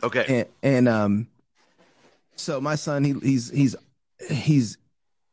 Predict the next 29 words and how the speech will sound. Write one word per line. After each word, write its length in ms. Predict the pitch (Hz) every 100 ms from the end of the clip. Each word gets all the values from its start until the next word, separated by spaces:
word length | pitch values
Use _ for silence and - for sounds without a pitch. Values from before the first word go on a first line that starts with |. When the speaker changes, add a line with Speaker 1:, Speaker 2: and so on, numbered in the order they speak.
| -
Speaker 2:
comic 320 | 139 135 123
book, 140 | -
he's 160 | 143 -
into 400 | 135 135 104 80
it. 120 | -
Like, 160 | 85 98
he 80 | 110
gets 300 | 113 107 117
it. 140 | 104
He 100 | 113
Speaker 1:
Yeah. 80 | 101
Speaker 2:
gets, 320 | 120 - - _
he's, 220 | 135 110 - - _
it's 140 | 139 156
amazing 680 | 135 127 139 110 113 101 101
raising 280 | 135 127
your 100 | 120
kids 300 | 117 139 120
with 100 | 117
a 40 | -
classical 480 | - 127 120 - 120
education, 560 | 107 110 117 113 110
how 160 | 104 117
much 300 | 117 113 - - - _ _ _ _ _ _ _ _ _ _
they 180 | 131 135
pick 280 | - 156 143
up 160 | 131 123
on 140 | 104
story 540 | - - 123 110 98